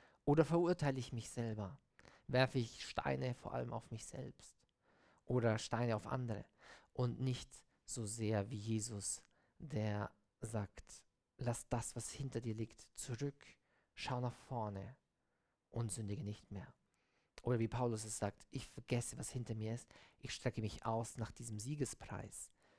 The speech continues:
Und dieser Siegespreis ist so viel besser,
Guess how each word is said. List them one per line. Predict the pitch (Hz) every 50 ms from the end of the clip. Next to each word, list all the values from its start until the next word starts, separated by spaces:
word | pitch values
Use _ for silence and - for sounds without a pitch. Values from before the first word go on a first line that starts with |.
| _ _ _ _ _ _ _ _ _ - _ - -
Und | 123 120
dieser | 117 110 110 110
Siegespreis | - 135 127 131 123 - - 113 110 107 110 -
ist | 117 101 - - - _ _ - -
so | - 127 120 120 135 147 143
viel | 139 - 147 135
besser, | 120 127 123 120 - - 127 117 120 127